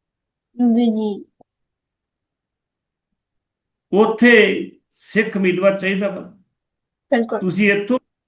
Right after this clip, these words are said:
Speaker 2: ਵੀ ਬੀਜੇਪੀ ਵਾਲੇ ਜਿਹੜੇ ਉਮੀਦਵਾਰ ਦਿੱਤਾ, ਉਹ ਵੀ ਐਡਵੋਕੇਟ ਹਰਜੀਤ ਸਿੰਘ ਦਿੱਤਾ ਉੱਥੇ।
Speaker 1: ਜੀ।
Speaker 2: ਉਹਨਾਂ ਨੂੰ ਹਿੰਦੂ ਨਹੀਂ ਦਿੱਤਾ। ਇਸ ਕਰਕੇ ਹਿੰਦੂ ਵੋਟ ਉੱਥੇ ਘੱਟ ਆ, ਜ਼ਿਆਦੀ ਵੋਟ ਸਿੱਖ ਵੋਟ ਆ ਤੇ ਸਿੱਖਾਂ ਨੂੰ ਸਿੱਖ ਨੇ ਵੋਟ ਪਾ ਦੇਣੀ।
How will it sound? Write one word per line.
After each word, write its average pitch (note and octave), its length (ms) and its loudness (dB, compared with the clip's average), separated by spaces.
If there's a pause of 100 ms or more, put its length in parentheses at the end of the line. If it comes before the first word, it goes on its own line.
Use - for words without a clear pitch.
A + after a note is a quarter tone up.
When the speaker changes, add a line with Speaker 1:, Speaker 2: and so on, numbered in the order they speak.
(220)
Speaker 2:
ਵੀ F#3+ 200 -8
ਬੀਜੇਪੀ A3 500 0
ਵਾਲੇ A3+ 200 2
ਜਿਹੜੇ A3 300 -2
ਉਮੀਦਵਾਰ F3 420 -4
ਦਿੱਤਾ, F#3 180 -10
ਉਹ A3+ 140 -6
ਵੀ A#3+ 300 -6
ਐਡਵੋਕੇਟ G3 440 -4
ਹਰਜੀਤ E3+ 480 -4
ਸਿੰਘ G3+ 300 -6
ਦਿੱਤਾ - 160 -10
ਉੱਥੇ। - 320 -12 (560)
Speaker 1:
ਜੀ। A#3 340 -2 (1200)
Speaker 2:
ਉਹਨਾਂ A3 220 2
ਨੂੰ A3+ 100 -4
ਹਿੰਦੂ D#3+ 240 2
ਨਹੀਂ G#3 260 0
ਦਿੱਤਾ। - 320 -14 (2250)
ਇਸ A#3 260 4
ਕਰਕੇ C4+ 400 2
ਹਿੰਦੂ G3+ 300 0
ਵੋਟ A#3+ 200 -2
ਉੱਥੇ A#3 180 -6
ਘੱਟ F3+ 360 -2
ਆ, A#3+ 120 -4
ਜ਼ਿਆਦੀ F#3 420 -2
ਵੋਟ G#3+ 220 -2
ਸਿੱਖ G#3 320 -6
ਵੋਟ G#3+ 260 -2
ਆ B3 60 -2
ਤੇ A#3+ 140 -8
ਸਿੱਖਾਂ G#3 380 -6
ਨੂੰ A3 80 -4
ਸਿੱਖ F#3 180 -8
ਨੇ A3 100 -2
ਵੋਟ G#3+ 300 -2
ਪਾ C4 160 0
ਦੇਣੀ। G#3 480 -2